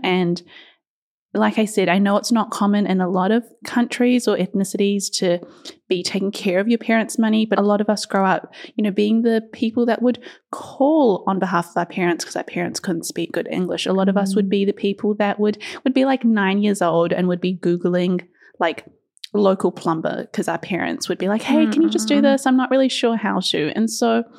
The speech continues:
Speaker 1: it's sweet that they trust you. It's sweet that you're doing this for them.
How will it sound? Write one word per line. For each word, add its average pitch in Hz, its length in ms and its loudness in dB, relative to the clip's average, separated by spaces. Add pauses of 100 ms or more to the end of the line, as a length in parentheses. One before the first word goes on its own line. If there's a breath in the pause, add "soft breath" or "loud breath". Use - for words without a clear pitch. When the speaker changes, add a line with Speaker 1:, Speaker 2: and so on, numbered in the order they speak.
(440 loud breath)
Speaker 1:
it's 233 220 0
sweet 233 260 0
that 226 120 0
they 214 140 0
trust - 440 -4
you. 190 100 0
It's 185 160 -4
sweet 190 240 -2
that - 140 -4
you're 196 80 0
doing 170 300 0
this 170 160 -2
for 175 200 -4
them. 165 280 0